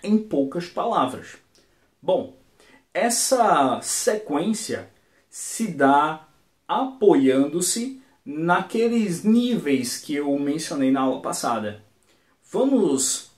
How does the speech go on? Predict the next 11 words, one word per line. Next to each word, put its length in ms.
contemplá-los 1200
olhando 400
aqui 140
no 140
card, 580
mas 760
também 400
poderemos 680
revisar 500
aqui 200
rapidão 840